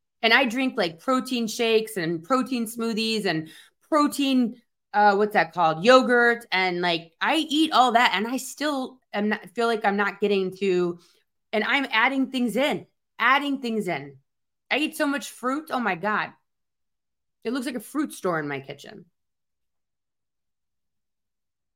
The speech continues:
It's easy. Start with the body. Start with the body.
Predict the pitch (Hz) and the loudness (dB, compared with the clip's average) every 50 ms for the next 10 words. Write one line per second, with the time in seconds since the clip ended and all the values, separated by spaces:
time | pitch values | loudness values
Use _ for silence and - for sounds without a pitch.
0 | _ _ _ _ _ _ _ _ _ _ - 214 - - 269 269 277 277 220 254 | _ _ _ _ _ _ _ _ _ _ -12 -12 -6 -2 0 2 2 2 0 0
1 | 226 214 - 269 262 247 269 269 - 240 202 233 233 233 226 202 160 139 131 - | -2 -2 0 0 0 0 0 -2 -2 2 4 6 6 6 6 4 2 0 -4 -12
2 | _ _ _ _ _ _ _ _ _ _ _ _ _ _ _ _ _ _ _ _ | _ _ _ _ _ _ _ _ _ _ _ _ _ _ _ _ _ _ _ _
3 | _ _ _ _ _ _ _ _ _ _ _ - - 269 233 240 302 - 254 214 | _ _ _ _ _ _ _ _ _ _ _ -10 -6 -4 -4 -4 -4 -4 -2 2
4 | 254 269 269 240 196 147 131 131 - | 2 4 4 2 0 -2 -6 -8 -14